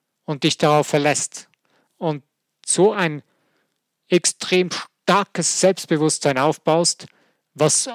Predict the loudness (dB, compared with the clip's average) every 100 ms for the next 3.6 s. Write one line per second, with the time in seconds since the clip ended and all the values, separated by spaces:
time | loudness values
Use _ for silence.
0 | -4 2 2 2 -4 -2 2 2 0 -6
1 | -8 -2 0 0 -2 -10 -12 -12 -12 -16
2 | _ _ _ _ 0 0 0 -2 -2 -4
3 | -8 -4 -2 0 0